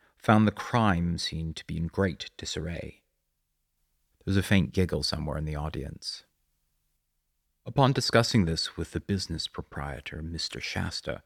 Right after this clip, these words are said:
we could not ascertain as to whether anything had indeed been taken, only that his office had been entered without his permission. Mister Shasta went on to claim that, despite the obvious disarray his office had been in prior to the perpetrator entering,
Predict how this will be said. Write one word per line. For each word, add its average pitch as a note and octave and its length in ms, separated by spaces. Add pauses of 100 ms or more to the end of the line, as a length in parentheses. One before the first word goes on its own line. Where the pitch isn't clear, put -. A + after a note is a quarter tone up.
(200)
we A2+ 80
could B2+ 140
not A2+ 180
ascertain F2+ 880 (380)
as G#2 100
to - 80
whether G2+ 220
anything G2+ 480
had D#2+ 180
indeed E2+ 380
been F2+ 160
taken, F#2 540 (360)
only G#2+ 200
that G#2 140
his G#2 140
office G#2 520
had E2 140
been E2+ 140
entered E2+ 540
without D#2+ 280
his - 120
permission. E2+ 640 (400)
Mister E2+ 360
Shasta F#2 500
went F2 220
on F#2 200
to - 80
claim G2 380
that, F#2 160 (300)
despite - 400
the G#2 100
obvious G2+ 560
disarray F2+ 540
his E2+ 180
office - 480
had - 160
been D#2+ 180
in D2+ 160
prior F#2 400
to - 140
the F#2 80
perpetrator - 640
entering, F#2 640